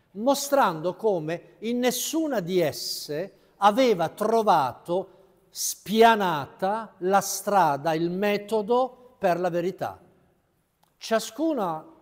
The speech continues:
tentava, ma senza mai raggiungere la certezza, no? Per esempio, all'inizio del paragrafo,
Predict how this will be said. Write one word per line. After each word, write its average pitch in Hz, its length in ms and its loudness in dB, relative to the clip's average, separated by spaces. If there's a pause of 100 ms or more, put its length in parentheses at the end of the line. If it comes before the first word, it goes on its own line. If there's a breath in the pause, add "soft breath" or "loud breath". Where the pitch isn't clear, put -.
(120)
tentava, 117 880 -2 (640)
ma 160 580 -4 (760)
senza 196 580 -2
mai 175 200 -4
raggiungere 170 1000 -2
la 165 180 0
certezza, 139 920 -4 (440)
no? 160 500 -8 (1300)
Per 196 160 4
esempio, 185 600 4
all'inizio 160 460 -2
del 147 220 -2
paragrafo, 123 800 -2